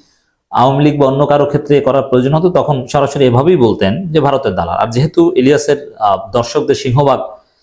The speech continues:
জামাত ইসলামীর, আহ, সমর্থক, এ কারণে একটু ভদ্রভাবে বললেন যে ভারতের দালাল, এ কথা বলেননি,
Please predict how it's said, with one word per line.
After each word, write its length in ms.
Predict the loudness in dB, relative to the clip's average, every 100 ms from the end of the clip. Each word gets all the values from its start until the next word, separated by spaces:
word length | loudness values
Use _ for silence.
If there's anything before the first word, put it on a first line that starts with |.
| _ 0
জামাত 260 | 2 2
ইসলামীর, 580 | 2 2 2 0 -2 -10 _ _ _ _ _
আহ, 160 | -2 -2
সমর্থক, 720 | 0 0 0 0 -2 -2 -6 -2
এ 100 | 0
কারণে 560 | 2 2 2 0 -6 -20 _ _ _ _ _
একটু 220 | -2 2
ভদ্রভাবে 460 | 2 2 2 2 2
বললেন 300 | 2 2 2
যে 80 | 2
ভারতের 360 | 2 2 0
দালাল, 280 | 2 2 2
এ 60 | 0
কথা 200 | -2 -2
বলেননি, 400 | -2 -2 -2 -8